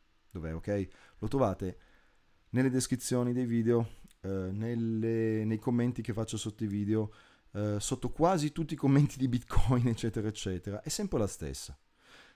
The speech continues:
Tra poco cambierà, ma vi avviserò per tempo.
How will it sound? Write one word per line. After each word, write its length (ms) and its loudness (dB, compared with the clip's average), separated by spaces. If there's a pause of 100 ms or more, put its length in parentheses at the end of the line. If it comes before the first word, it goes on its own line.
Tra 120 -10
poco 260 -2
cambierà, 520 0
ma 120 0
vi 80 2
avviserò 400 0
per 200 -8
tempo. 440 -6